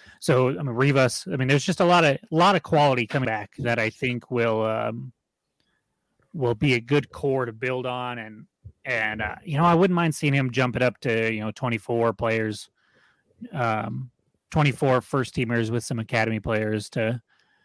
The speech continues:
to back it up there. 'Cause it, injuries really did hurt us. And,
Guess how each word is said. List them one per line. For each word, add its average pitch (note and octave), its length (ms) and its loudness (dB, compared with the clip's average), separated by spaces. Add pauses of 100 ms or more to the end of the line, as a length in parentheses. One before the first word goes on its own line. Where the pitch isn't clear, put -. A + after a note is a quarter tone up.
(140)
to B2 120 -6
back G#2+ 280 0
it A2 80 -2
up G#2+ 160 -2
there. G#2+ 320 0
'Cause A2 380 -6 (160)
it, E3 380 -8 (200)
injuries D3 720 2 (1000)
really C#3 340 4
did B2+ 180 4
hurt A#2+ 240 2
us. A2+ 300 0
And, A2 320 -6